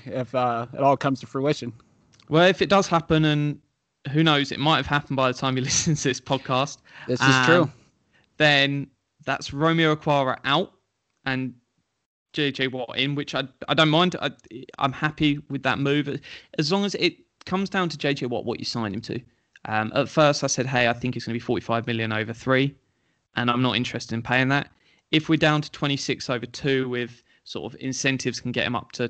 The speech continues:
Speaker 2: twenty-eight and a half, um, even twenty-nine, I'm, I'm, I'm cool with that. Um,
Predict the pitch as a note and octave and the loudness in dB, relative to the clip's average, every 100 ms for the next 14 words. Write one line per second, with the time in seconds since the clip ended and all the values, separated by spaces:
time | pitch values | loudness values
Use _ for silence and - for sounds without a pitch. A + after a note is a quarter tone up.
0 | A#2+ - - B2+ B2 B2 G#2 A#2 A#2+ A#2 | -6 -10 -2 0 2 2 0 -4 -4 -6
1 | A2+ A2+ A#2+ - _ _ _ _ - G#2+ | -4 -6 -8 -14 _ _ _ _ -16 -10
2 | G#2 G#2 - A#2+ A#2 A#2 A#2 A#2 A#2 A#2 | -8 -4 -2 -2 -2 0 2 4 2 2
3 | A2+ G#2 A2+ - - C#3 - D3 D3+ F3+ | -2 -6 -10 -4 0 0 2 2 4 4
4 | B2+ C#2 - - _ - _ _ A2+ A2+ | 4 -2 -8 -16 _ -20 _ _ -4 -2
5 | A2+ C3 | -2 -4